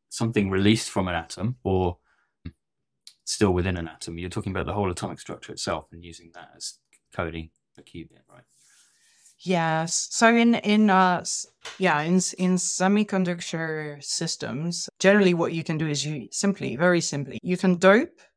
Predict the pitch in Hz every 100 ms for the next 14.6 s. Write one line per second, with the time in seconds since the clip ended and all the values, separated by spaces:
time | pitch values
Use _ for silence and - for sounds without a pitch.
0 | _ 147 139 135 127 - 160 160 156 147
1 | 143 143 208 262 285 - 165 - 160 156
2 | 151 - 175 175 139 170 - 226 269 285
3 | 175 180 180 175 180 170 202 196 175 -
4 | 170 165 - 160 139 170 165 151 220 240
5 | _ _ _ _ - 151 156 131 170 -
6 | 233 - 208 208 202 190 185 - 180 175
7 | 170 170 151 170 269 220 170 - - 170
8 | 165 - - - 165 151 165 - 180 175
9 | 151 147 143 170 294 - 165 165 147 -
10 | - 175 - 165 147 151 156 147 - 131
11 | - 135 123 131 - - - - _ _
12 | _ _ _ _ _ _ _ _ - 175
13 | 180 185 - - - 180 262 349 - 180
14 | 202 208 208 185 185 175